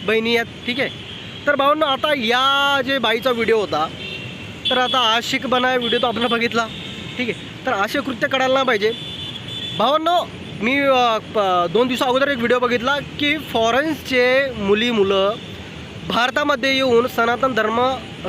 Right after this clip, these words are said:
स्वीकारतायत. का बरं? की त्यांना ही परंपरा जी आहे भारतीयमधली, ही संतांची भूमी म्हटल्या जाते, बरोबर ना? संतांच्या भूमीमध्ये जे स्त्रियांचे वस्त्र आहेत ते त्यांना फार आवडतात आणि त्यांनी इथे येऊन, भारतामध्ये येऊन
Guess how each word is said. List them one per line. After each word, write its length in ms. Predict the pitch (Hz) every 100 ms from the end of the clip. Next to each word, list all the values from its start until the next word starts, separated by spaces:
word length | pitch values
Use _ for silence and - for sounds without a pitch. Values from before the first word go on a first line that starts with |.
| 185
स्वीकारतायत. 440 | 214 240 226 180 160
का 100 | 208
बरं? 140 | 220 262
की 120 | 226
त्यांना 280 | 247 240 247
ही 100 | 247
परंपरा 440 | 240 233 233 247
जी 80 | 247
आहे 160 | 247
भारतीयमधली, 640 | 240 180 226 214 208 170 139 - - - - - - -
ही 80 | 247
संतांची 480 | 254 262 254 294 302
भूमी 220 | 262 262
म्हटल्या 260 | 269 220 220
जाते, 280 | 208 160 123 - - - - -
बरोबर 240 | 233 247
ना? 120 | 254 - - - -
संतांच्या 420 | 233 233 277 277
भूमीमध्ये 440 | 254 262 269 254 262
जे 120 | 269
स्त्रियांचे 380 | - 254 254 262
वस्त्र 260 | 240 -
आहेत 120 | 262 - - - -
ते 60 | 214
त्यांना 240 | 233 247
फार 160 | 226 240
आवडतात 400 | 226 214 247 247
आणि 120 | 233
त्यांनी 280 | 226 247 269
इथे 160 | 254
येऊन, 180 | 254 269
भारतामध्ये 500 | 208 170 240 247 214
येऊन 260 | 233 233